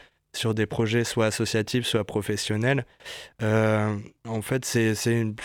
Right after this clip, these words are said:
c'est un lieu, euh, où on est tous, euh, tous ensemble, en fait, carrément, que ça soit les volontaires en service civique,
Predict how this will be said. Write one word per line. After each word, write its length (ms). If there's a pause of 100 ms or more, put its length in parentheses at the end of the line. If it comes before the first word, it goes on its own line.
(440)
c'est 160
un 120
lieu, 280 (240)
euh, 300 (380)
où 220
on 300
est 240
tous, 360
euh, 280
tous 240
ensemble, 340
en 80
fait, 260
carrément, 440
que 80
ça 120
soit 200
les 80
volontaires 420
en 80
service 300
civique, 600